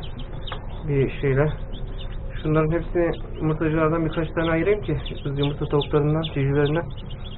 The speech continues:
gelişimi göreyim istiyorum. İkisini karşılaştırmak istiyorum. Bunları, e, gurkun altına ve bırakacağız. Gurk baksın iki gurka.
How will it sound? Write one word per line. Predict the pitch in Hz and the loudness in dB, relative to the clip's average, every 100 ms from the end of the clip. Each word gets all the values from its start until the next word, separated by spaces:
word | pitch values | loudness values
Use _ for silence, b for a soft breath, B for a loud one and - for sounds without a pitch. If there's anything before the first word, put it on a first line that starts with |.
| - | -4
gelişimi | - 143 139 151 151 | 2 4 4 2 4
göreyim | 143 143 143 | 6 6 4
istiyorum. | 135 - 127 127 - - - - - - | 2 2 2 2 -4 -8 -8 -8 -8 -8
İkisini | - - 143 | -8 -4 0
karşılaştırmak | 139 151 139 147 139 139 147 147 | 2 4 2 2 2 2 0 -2
istiyorum. | - - 165 - - - - - - B B B B B - | -4 0 0 0 -6 -8 -8 -8 -8 B B B B B 0
Bunları, | 147 151 147 143 - 131 | 4 6 8 6 2 2
e, | 143 135 | 4 6
gurkun | 135 147 - 151 | 4 0 0 6
altına | 147 139 147 | 6 6 6
ve | 143 147 104 147 | 8 6 4 4
bırakacağız. | 147 139 147 175 - - - - - - - - - - - - - - | 4 4 2 2 0 -8 -8 -8 -8 -8 -10 -10 -10 -10 -10 -10 -8 -2
Gurk | 156 - | -2 4
baksın | 156 - 156 | 4 4 0
iki | 135 131 | 0 -2
gurka. | 147 139 139 151 | 0 0 4 4